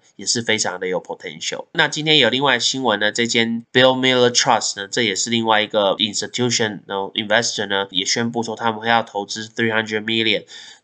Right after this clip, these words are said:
去买Grayscale的Bitcoin Trust，这个three hundred million呢，相当于是他们fifty percent of the assets。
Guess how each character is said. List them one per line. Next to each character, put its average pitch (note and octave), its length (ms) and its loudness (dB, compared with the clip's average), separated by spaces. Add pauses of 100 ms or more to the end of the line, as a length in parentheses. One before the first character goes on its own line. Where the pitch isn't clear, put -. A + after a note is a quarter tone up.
去 B2 240 2
买 G2+ 360 2
Grayscale A#2+ 580 2
的 G2 160 -6
Bitcoin G#2+ 340 -4
Trust， - 400 0
这 - 120 -4
个 A#2+ 180 2
three C#3+ 180 2
hundred C3+ 260 2
million B2+ 380 4
呢， G2+ 160 -2
相 A#2 220 0
当 A2+ 160 0
于 - 20 -8
是 - 140 -8
他 A2+ 140 -6
们 G#2 120 -6
fifty A#2+ 420 -6
percent G#2 460 -2
of F2+ 200 -8
the - 160 -10
assets。 - 560 -2